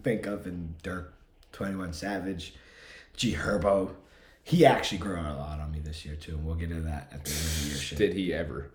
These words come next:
Speaker 1: But, uh, do you wanna take it from here with the, this specific song that's blowing up across high schools in America?
Speaker 2: Oh, <laughs> thank you for this.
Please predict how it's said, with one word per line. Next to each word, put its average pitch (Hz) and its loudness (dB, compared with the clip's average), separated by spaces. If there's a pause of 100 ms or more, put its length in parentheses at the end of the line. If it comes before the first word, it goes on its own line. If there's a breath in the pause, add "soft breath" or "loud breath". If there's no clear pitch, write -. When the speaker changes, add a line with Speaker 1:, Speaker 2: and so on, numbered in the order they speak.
(120)
Speaker 1:
But, 127 2
uh, 120 2
do 107 0
you 156 6
wanna 170 6
take - 4
it - 0
from 160 0
here 143 4
with 151 2
the, 117 2 (120)
this - -4
specific - 0
song 127 2
that's 135 2
blowing 135 4
up 139 -2
across 139 2 (180)
high 156 6
schools 160 4
in 139 6
America? 147 6 (3250 loud breath)
Speaker 2:
Oh, 117 10
<laughs> 104 -2
thank - 4
you 98 2
for 95 0
this. - 4